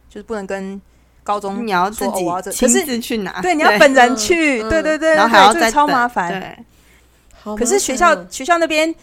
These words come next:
Speaker 1: 有一个好处是，高中，我们高中啊，他们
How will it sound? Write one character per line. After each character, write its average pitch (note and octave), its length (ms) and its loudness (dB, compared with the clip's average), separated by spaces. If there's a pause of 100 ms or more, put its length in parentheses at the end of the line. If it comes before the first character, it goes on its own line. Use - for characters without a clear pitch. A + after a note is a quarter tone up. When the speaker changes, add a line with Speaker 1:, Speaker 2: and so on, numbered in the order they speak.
(280)
Speaker 1:
有 A3+ 140 0
一 - 20 2
个 B3 100 -2
好 G3+ 200 -2
处 B3 180 -8
是， A3+ 280 -10
高 B3+ 260 2
中， C4 340 0
我 A3 80 -10
们 G3+ 140 -6
高 B3 200 -2
中 A3+ 200 -4
啊， F#3 200 -4
他 A#3 140 -6
们 A3 260 -8